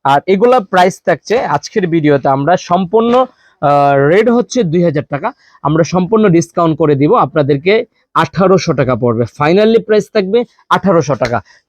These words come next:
চমৎকার ডিজাইনের এই ব্যাগটি অবশ্যই আপনার বাচ্চার জন্য, আহ, নিতে পারেন, আপনাদের পছন্দের এই ব্যাগগুলা।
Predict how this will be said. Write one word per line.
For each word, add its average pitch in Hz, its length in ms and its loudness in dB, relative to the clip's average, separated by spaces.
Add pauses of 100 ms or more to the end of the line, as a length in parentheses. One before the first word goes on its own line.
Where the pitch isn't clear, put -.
চমৎকার 254 680 0
ডিজাইনের 180 440 0 (140)
এই 214 160 0
ব্যাগটি 185 460 0
অবশ্যই 180 500 0
আপনার 156 280 0
বাচ্চার 147 340 -2
জন্য, 165 280 -2 (500)
আহ, 151 160 2
নিতে 220 260 2
পারেন, 135 260 0 (100)
আপনাদের 147 420 0
পছন্দের 175 520 0 (120)
এই 165 100 0
ব্যাগগুলা। 123 440 -2